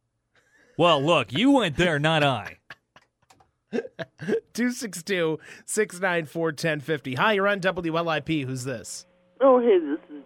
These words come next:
Speaker 3: Dee in Kenosha.
Speaker 2: Hi, Dee.
Speaker 3: Oh, I want to talk about the wonderful restaurant. Last time I was there,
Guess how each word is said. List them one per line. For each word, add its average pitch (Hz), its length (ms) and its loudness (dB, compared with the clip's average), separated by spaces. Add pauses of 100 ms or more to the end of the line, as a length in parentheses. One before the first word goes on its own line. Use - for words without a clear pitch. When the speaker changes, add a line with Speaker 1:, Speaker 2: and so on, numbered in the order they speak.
(100)
Speaker 3:
Dee 143 140 2
in 139 140 0
Kenosha. 127 520 -8
Speaker 2:
Hi, 190 140 0
Dee. 139 260 -10 (640)
Speaker 3:
Oh, 185 340 6 (320)
I 180 80 4
want 147 320 2
to - 60 -20
talk 135 240 -2
about 139 400 -2 (2000)
the 156 80 2
wonderful 147 640 0
restaurant. 110 640 -10 (1700)
Last 151 240 4 (100)
time 185 140 2
I 180 140 4
was 170 180 2 (100)
there, 127 320 0